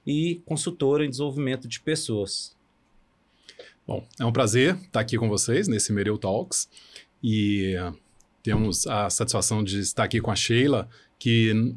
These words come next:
Speaker 2: com quem nós vamos conversar um pouquinho sobre gestão de pessoas em startups. Obrigado, Sheila, por ter aceitado o convite de participar aqui conosco desse bate-papo.
Speaker 1: Seja bem-vinda, Sheila.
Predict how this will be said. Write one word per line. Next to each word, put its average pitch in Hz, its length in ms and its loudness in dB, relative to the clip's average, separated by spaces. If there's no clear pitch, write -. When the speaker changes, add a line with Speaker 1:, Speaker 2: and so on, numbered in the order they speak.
Speaker 2:
com 113 120 0
quem 127 140 2
nós 127 140 4
vamos 120 160 2
conversar 120 340 4
um 120 80 2
pouquinho 123 300 2
sobre 127 420 4
gestão 135 380 2
de 147 80 -2
pessoas 143 480 4
em 156 80 4
startups. 127 600 -2
Obrigado, 120 380 4
Sheila, 117 260 2
por 107 400 -2
ter 117 100 0
aceitado 104 400 0
o 101 40 -2
convite 101 280 -2
de - 60 -10
participar - 300 -4
aqui - 100 -8
conosco 98 380 0
desse - 160 -2
bate-papo. 95 420 -4
Speaker 1:
Seja 120 300 -2
bem-vinda, 143 420 2
Sheila. 107 320 -2